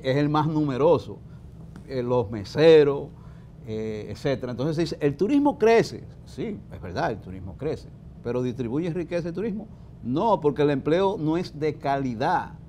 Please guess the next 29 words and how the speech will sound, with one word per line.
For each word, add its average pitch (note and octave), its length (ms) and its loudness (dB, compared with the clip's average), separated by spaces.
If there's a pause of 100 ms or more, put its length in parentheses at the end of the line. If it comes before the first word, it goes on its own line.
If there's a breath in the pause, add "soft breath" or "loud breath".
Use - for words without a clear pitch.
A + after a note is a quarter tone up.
(300 loud breath)
El A#2+ 160 -6
que, C3 100 -4
el, B2 480 -6
el, B2 240 -2
el, A#2+ 180 -2
la A#2+ 120 -4
mano F#3+ 240 0
de G3 100 4
obra G3+ 260 6
que E3+ 120 0
recluta D3 640 0
masivamente B2+ 720 -6
el A2+ 60 -10
turismo A2+ 380 -6 (260 loud breath)
no D3 360 0
es E3 180 -2
de C#3+ 140 -2
calidad. C3+ 420 0
Son B2+ 180 -2
muchos A#2+ 220 -4
choferes, A#2+ 420 0
jardineros, A#2 600 -4 (220 loud breath)
limpiadores, A#2 720 -2 (180 loud breath)
limpiadores A#2 540 -4
de A#2+ 80 0
habitaciones, A#2+ 600 -2
<laughs> - 60 -10
etcétera, - 280 -4
etcétera. C#3 480 -4